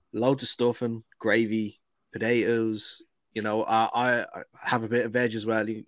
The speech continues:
I guess you kinda have to. But I like to, um,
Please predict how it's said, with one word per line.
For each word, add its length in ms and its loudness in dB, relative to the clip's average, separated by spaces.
I 60 -8
guess 220 -6
you 80 -14
kinda 180 -6
have 240 -2
to. 160 -6
But 120 2
I 180 8
like 280 2
to, 340 -2
um, 420 -4